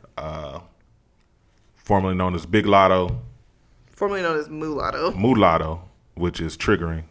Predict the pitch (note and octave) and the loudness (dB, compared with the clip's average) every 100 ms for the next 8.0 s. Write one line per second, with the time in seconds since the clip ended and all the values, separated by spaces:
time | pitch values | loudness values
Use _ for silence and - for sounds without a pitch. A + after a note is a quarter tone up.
0 | _ _ _ _ _ E3+ E3 C#3 - - | _ _ _ _ _ -10 -6 -6 -8 -8
1 | E3 D#3+ D#3 D#3+ - B3 F#3 E3+ F3 G#3+ | -8 -4 -4 -2 -2 -4 -6 -8 0 4
2 | C#4 - - - - - B3+ C#4+ B3+ F#3+ | 4 2 -6 -10 -14 -2 0 2 2 2
3 | F#3 C4 D#3 - F#3 F3 G#2 F#2+ F#2+ F#2 | 4 4 2 4 4 6 4 4 2 2
4 | F#2 F#2 G2+ A2 F2+ C#2+ - - - _ | 2 0 -4 -2 -2 -4 -10 -14 -16 _
5 | _ _ - - A#3 - - - C#4 - | _ _ -12 -10 -8 -10 -12 -10 -10 -4
6 | C4+ A3+ G#3 G3 A3+ D4+ - C#4 - - | 0 0 -2 -8 -8 -10 -12 -18 -18 -20
7 | - - E3+ F3 F#3 F3+ - - E3+ D#3+ | -20 -18 -2 2 4 2 0 -2 -2 -4